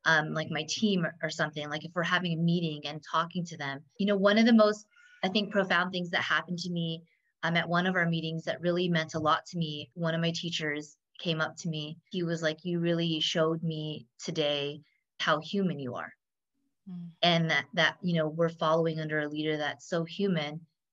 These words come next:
Speaker 1: because when I first met you, I just thought you were this lady that just had her whole life together. And I,
Speaker 2: Mm.
Speaker 1: and I,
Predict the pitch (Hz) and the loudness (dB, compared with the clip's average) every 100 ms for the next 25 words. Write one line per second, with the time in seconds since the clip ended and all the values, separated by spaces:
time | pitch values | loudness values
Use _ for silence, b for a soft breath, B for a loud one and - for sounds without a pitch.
0 | _ 185 180 175 165 165 175 175 165 165 | _ 0 2 2 2 2 2 0 -2 -2
1 | 160 165 156 151 - 147 160 160 170 151 | -2 -2 -4 -4 -4 0 0 0 -2 -2
2 | - 151 147 151 143 143 - _ _ 160 | -2 -4 -6 -6 -6 -8 -12 _ _ -6
3 | 151 156 156 151 160 - - 143 - 139 | -4 -4 -4 -6 -6 -8 -6 -6 -8 -8
4 | 156 139 135 165 - 127 101 - _ _ | -8 -6 -6 -8 -12 -12 -12 -14 _ _
5 | _ _ _ _ 185 175 170 156 - 165 | _ _ _ _ -2 2 4 4 2 0
6 | 156 | -2